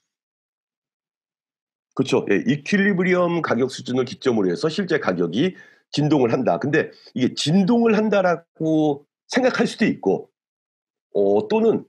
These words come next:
그 가격을 찾아나가고 있다라고 생각을 할 수도 있는 거예요. 근데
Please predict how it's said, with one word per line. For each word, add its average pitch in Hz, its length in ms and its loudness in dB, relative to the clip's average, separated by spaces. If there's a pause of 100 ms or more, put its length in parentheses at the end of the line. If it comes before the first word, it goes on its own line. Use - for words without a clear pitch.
(100)
그 196 220 2
가격을 135 560 0
찾아나가고 208 800 0
있다라고 117 960 0 (280)
생각을 202 460 -2
할 196 100 0
수도 170 600 -2 (100)
있는 165 240 2
거예요. 82 140 -2
근데 143 320 0